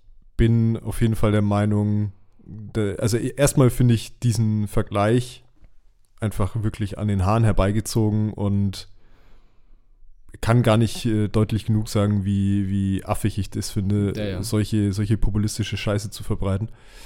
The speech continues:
Speaker 1: Ähm, zweitens, auf deine andere Frage zu antworten, mich wundert's, dass es noch keinen Klimaterrorismus gibt.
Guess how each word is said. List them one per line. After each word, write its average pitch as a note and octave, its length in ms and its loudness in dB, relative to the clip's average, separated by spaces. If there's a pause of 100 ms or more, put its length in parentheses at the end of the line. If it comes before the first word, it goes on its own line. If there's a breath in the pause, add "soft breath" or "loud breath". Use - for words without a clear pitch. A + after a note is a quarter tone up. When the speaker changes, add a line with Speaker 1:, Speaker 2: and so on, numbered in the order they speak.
(560 loud breath)
Speaker 1:
Ähm, G#2 540 2 (180)
zweitens, B2 920 2 (1200)
auf - 140 -10 (140)
deine A2 300 -2
andere A2+ 260 -4
Frage A2+ 320 -2
zu - 140 -6
antworten, A2 720 0 (340)
mich A#2+ 400 -2
wundert's, C3 800 4 (300)
dass A2+ 200 2
es G#2+ 140 -2
noch G#2 160 0
keinen G2+ 300 0
Klimaterrorismus G2 1120 -2
gibt. - 320 -4